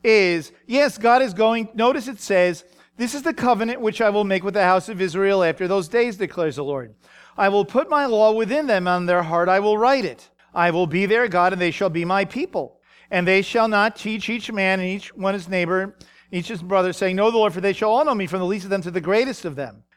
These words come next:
declares the Lord, for I will forgive their iniquity, and their sin I will remember no more." May I suggest that that is very similar, using different words, than exactly what Ezekiel says about bringing them to the land,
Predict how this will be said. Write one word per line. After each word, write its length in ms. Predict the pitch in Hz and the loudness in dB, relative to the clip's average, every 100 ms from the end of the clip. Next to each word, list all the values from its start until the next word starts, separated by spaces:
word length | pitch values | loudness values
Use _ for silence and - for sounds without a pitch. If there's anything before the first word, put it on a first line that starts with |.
| - | -6
declares 380 | 180 - 208 175 | -6 0 0 0
the 40 | |
Lord, 100 | 185 | 0
for 80 | 180 | 2
I 100 | 175 | 2
will 80 | 165 | 2
forgive 340 | 151 151 214 | -4 -2 0
their 140 | 226 196 | 2 0
iniquity, 380 | 190 196 214 | -2 -2 -2
and 100 | 202 | -2
their 80 | 160 | -4
sin 220 | - 214 | -4 -2
I 100 | 202 | 0
will 100 | 180 | 2
remember 360 | 180 175 156 170 | 0 0 -2 0
no 160 | 190 202 | 0 0
more." 420 | 247 262 151 - _ _ - - | 2 0 -2 -10 _ _ -20 -6
May 240 | 233 269 | 0 2
I 40 | 262 | 2
suggest 500 | - 202 220 339 247 | -2 -4 0 0 0
that 80 | 240 | 2
that 140 | 240 | 2
is 100 | 190 | 2
very 220 | 262 294 | 2 0
similar, 480 | - - 359 339 254 | -2 -4 2 4 4
using 320 | 220 214 240 | 2 -2 -2
different 340 | 247 233 277 254 | -2 -2 -2 0
words, 480 | 339 269 208 175 - _ | 4 6 4 0 -12 _
than 120 | 269 262 | -2 0
exactly 460 | 208 254 277 277 | 2 2 0 0
what 120 | 254 | 2
Ezekiel 580 | 233 156 233 - 196 175 | 2 0 -2 -2 -2 -2
says 520 | - 170 131 113 - - _ _ _ - - | -2 -4 -4 -10 -20 -20 _ _ _ -20 -8
about 260 | 156 151 | -4 -2
bringing 360 | 139 226 285 294 | 0 0 2 2
them 140 | 285 | 0
to 60 | 277 | 2
the 80 | 262 | 2
land, 600 | 226 220 214 208 196 | 4 4 4 4 0